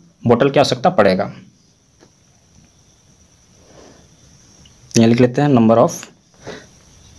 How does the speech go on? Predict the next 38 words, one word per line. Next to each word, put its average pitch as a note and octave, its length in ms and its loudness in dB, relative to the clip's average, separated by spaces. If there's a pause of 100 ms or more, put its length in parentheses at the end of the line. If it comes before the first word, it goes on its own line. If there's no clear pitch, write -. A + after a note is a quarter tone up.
(360)
तो - 40 2
इसको A#2+ 180 0
करने B2+ 240 2
के B2+ 60 -6
लिए C3+ 80 0
हम C3+ 80 2
लोग C3+ 100 0
क्या C3+ 100 -2
करेंगे, D3 320 -2 (1800)
"Number D3+ 260 4
of F3+ 80 -4
half C3+ 240 -2
liter C#3 220 0
bottles D3 400 0
can B2+ 200 0
be E3 160 -2
filled।" - 260 0 (580)
आ, A2 140 0
half A2+ 260 2
liter D3 160 -4
के D#3 120 0
bottle C#3+ 500 -2 (760)
इतना C#3+ 220 2
भर B2 140 2
सकता - 320 -4
है, F#2+ 80 -8
तो - 60 -16
कितना B2+ 220 -4
भर C#3+ 60 -2
सकता - 320 -4
है, F#3+ 180 -2
तो - 380 -20
इसको A2+ 180 0
हम A#2+ 60 2
लोग B2 80 2
divide B2 180 4
करते - 240 -4
हैं F#3+ 300 -2